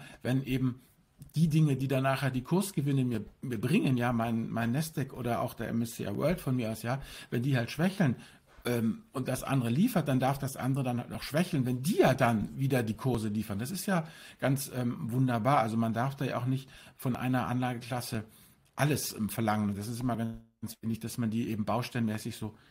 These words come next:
einsortiert. Und damit kommen wir ja dann eigentlich schon fast schon auf die Zielgerade. Jetzt bin ich interessiert. Ich möchte kaufen. Was letzte Preis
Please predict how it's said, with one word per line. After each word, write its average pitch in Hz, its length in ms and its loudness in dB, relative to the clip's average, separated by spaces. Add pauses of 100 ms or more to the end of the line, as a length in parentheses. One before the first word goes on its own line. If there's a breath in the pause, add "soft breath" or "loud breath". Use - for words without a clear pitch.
(380 soft breath)
einsortiert. 131 520 4
Und 120 80 4
damit 147 220 4
kommen 233 200 4
wir 208 80 6
ja 160 60 4
dann 139 160 2
eigentlich 143 280 -2
schon 156 160 -2
fast - 320 -4
schon - 140 -6
auf 139 140 -2
die 131 140 -4
Zielgerade. 135 1040 4 (840 soft breath)
Jetzt - 300 2
bin 247 120 8
ich 226 160 4
interessiert. - 800 2 (440 loud breath)
Ich - 340 2
möchte 190 320 2
kaufen. 113 640 4 (160)
Was 139 380 0
letzte 160 400 -2
Preis 160 640 2